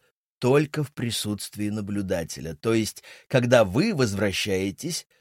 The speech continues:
чтобы попить воды. Человечек вернулся, щёлкнул выключателем, и на экране вновь возникла кухня.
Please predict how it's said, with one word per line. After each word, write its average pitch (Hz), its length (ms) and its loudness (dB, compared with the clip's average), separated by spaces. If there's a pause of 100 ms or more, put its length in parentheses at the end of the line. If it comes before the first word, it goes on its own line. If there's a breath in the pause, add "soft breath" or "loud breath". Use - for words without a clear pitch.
чтобы 95 420 -8
попить 92 500 -6
воды. 123 420 -8 (960)
Человечек 156 480 -2
вернулся, 123 680 0
щёлкнул 101 560 -2
выключателем, 156 640 -6 (420 loud breath)
и 151 60 2
на 139 140 6
экране 143 320 6
вновь 127 360 2
возникла 101 560 -2
кухня. - 460 -20